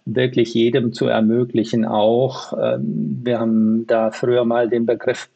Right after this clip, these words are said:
geprägt, „Run your business from your phone“, dass wirklich jeder auch mit einem Mobiltelefon, ähm, beim Kunden oder vor, auf dem Parkplatz des Kunden sozusagen alle Informationen über seinen Kunden auch zugreifbar hat, sehen kann,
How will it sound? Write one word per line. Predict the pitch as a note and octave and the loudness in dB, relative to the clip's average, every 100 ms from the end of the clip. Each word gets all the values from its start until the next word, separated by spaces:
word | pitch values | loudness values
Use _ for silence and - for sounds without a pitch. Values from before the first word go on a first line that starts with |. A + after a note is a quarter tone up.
| - - | -10 -4
geprägt, | A#2 A#2 A2+ A2+ | 0 2 2 2
„Run | A2 A#2+ | 0 2
your | B2 A2+ | 2 2
business | A#2+ - B2+ - | 0 0 -4 0
from | A#2+ A#2+ | 0 2
your | A2+ A2 | 2 2
phone“, | - A2 B2 B2+ | 2 2 2 0
dass | G#2+ | 0
wirklich | A#2+ A#2 A#2 - | -2 0 -2 -2
jeder | A2 A#2 A#2+ | -2 0 0
auch | B2+ A#2+ - | 2 0 0
mit | A#2 B2 | -4 -2
einem | A#2 | -2
Mobiltelefon, | A2+ A2 A#2 A#2+ B2+ - G#2+ G#2+ - G#2+ A2 A#2 B2+ - - - - | -2 -2 -4 -8 -8 -2 0 -2 -2 -4 -2 -4 -8 -14 -20 -16 -4
ähm, | A2 G#2+ G#2+ | -2 0 0
beim | A2 G#2+ B2 B2+ | 2 2 2 -2
Kunden | - B2 B2 A#2+ A#2+ A#2 A#2+ | 0 0 0 0 0 0 0
oder | - A2 A2 G#2+ A2 G#2+ | -2 0 2 2 0 -2
vor, | - - A#2+ A2+ A2+ A2+ A2 | -6 -4 0 2 4 4 4
auf | A2 - | 2 0
dem | A2 | -2
Parkplatz | - A#2+ - A2 - | 0 0 0 -2 0
des | - G#2+ - | -4 -4 -4
Kunden | A#2 A2+ A2 A#2 | -2 -2 0 -2
sozusagen | A2+ A2 - A2 A2 A2+ | 0 -4 -2 -2 0 0
alle | A2 A#2 | 0 0
Informationen | A#2+ A2+ - A2 G#2+ - - A2+ A2+ A#2+ A#2 - - - | 0 -2 -2 -2 -2 -4 -2 0 2 0 -2 -8 -8 -4
über | C3 A#2+ | 0 2
seinen | A2 G#2+ G#2+ G#2+ | 2 2 2 0
Kunden | - A#2+ A#2 A#2+ | 0 -2 0 -2
auch | A2 G#2 | -2 -4
zugreifbar | - C#3 - C3+ B2+ - B2+ A#2 | -6 -10 -4 -2 -2 -2 -2 0
hat, | A#2+ A2+ | -2 -4
sehen | - A2+ A2+ C3 | -6 -2 0 0
kann, | C3 B2 B2 B2 | -2 0 0 0